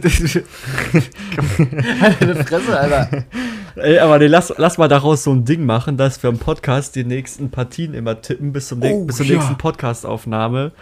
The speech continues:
Speaker 1: Boah.
Speaker 2: Oder bis zum nächsten,
Speaker 1: Machen wir heute
Speaker 2: bis
Speaker 1: am
Speaker 2: zur
Speaker 1: Ende.
Speaker 2: nächsten Podcast-Erscheinung. Ich hab jetzt keinen Überblick so.
Speaker 1: Ich hab, ich hab
Speaker 2: Äh,
Speaker 1: den Überblick, weil
Speaker 2: was
Speaker 1: ich hab die Euro zweiundzwanzig App mir natürlich runtergeladen, um den vollen Überblick zu haben.
Speaker 2: Nice.
Speaker 1: Aber da gucken wir, gucken
Speaker 2: Das
Speaker 1: wir
Speaker 2: heißt,
Speaker 1: gleich noch drauf.
Speaker 2: heißt,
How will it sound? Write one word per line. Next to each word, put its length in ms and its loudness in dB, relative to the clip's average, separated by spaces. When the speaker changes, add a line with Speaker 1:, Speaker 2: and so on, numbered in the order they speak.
Speaker 1:
Boah. 380 8
Speaker 2:
Oder 160 6
bis 240 0
zum 120 -2
nächsten, 260 -2
Speaker 1:
Machen 160 4
wir 40 4
heute 120 6
Speaker 2:
bis 60 0
Speaker 1:
am 60 -4
Speaker 2:
zur 60 -4
Speaker 1:
Ende. 80 0
Speaker 2:
nächsten 240 -4
Podcast-Erscheinung. 960 -4
Ich 120 -2
hab 80 0
jetzt 140 -6
keinen 200 0
Überblick 520 -2
so. 340 -2
Speaker 1:
Ich 180 2
hab, 200 2
ich 80 -4
hab 60 6
Speaker 2:
Äh, 200 8
Speaker 1:
den 80 2
Überblick, 280 -2
weil 80 6
Speaker 2:
was 80 0
Speaker 1:
ich 60 -6
hab 100 -6
die 120 -2
Euro 280 0
zweiundzwanzig 760 -4
App 100 -8
mir 120 -10
natürlich 280 -10
runtergeladen, 480 -6
um 140 -10
den 180 -6
vollen 340 -10
Überblick 320 -20
zu 80 -14
haben. 180 -8
Speaker 2:
Nice. 200 -2
Speaker 1:
Aber 80 2
da 20 -8
gucken 220 -6
wir, 100 0
gucken 140 -10
Speaker 2:
Das 120 -6
Speaker 1:
wir 60 2
Speaker 2:
heißt, 200 2
Speaker 1:
gleich 100 -10
noch 80 -14
drauf. 160 -6
Speaker 2:
heißt, 280 0